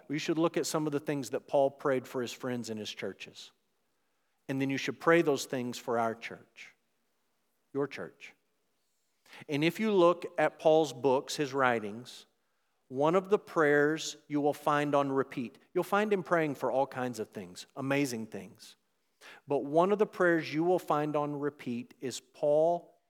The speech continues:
praying that God's grace would be given to his friends and to the churches that he's praying for. God's grace. It's not a throwaway prayer at the end.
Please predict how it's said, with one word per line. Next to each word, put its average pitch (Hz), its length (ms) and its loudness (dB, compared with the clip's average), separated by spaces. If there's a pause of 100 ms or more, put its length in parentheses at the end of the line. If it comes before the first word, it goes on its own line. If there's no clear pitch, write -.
praying 120 560 -2 (360)
that 127 220 -4
God's 139 420 -2
grace 120 1040 -4 (640)
would 127 180 -6
be 120 140 -2
given 120 580 -2 (560)
to 123 80 -4
his 117 140 -4
friends 123 720 -6 (420)
and 113 160 -12
to 123 100 -8
the 110 80 -10
churches 110 460 -8
that 104 120 -8
he's 101 140 -12
praying 101 400 -14
for. 92 260 -18 (240)
God's 110 300 -10
grace. 101 380 -8 (240)
It's - 160 -12
not 147 160 4
a 170 60 0
throwaway 165 560 4
prayer 139 400 2
at 127 120 -2
the 131 80 -4
end. 104 400 -6